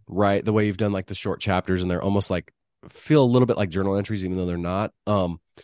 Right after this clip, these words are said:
but I loved that about it,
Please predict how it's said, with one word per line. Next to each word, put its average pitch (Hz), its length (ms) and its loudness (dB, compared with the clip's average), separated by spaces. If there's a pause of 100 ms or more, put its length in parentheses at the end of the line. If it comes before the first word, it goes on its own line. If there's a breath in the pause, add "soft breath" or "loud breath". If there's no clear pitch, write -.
(1500 soft breath)
but 127 180 2
I 151 140 4
loved 139 520 4
that 110 300 -2
about 110 400 0
it, 80 180 -6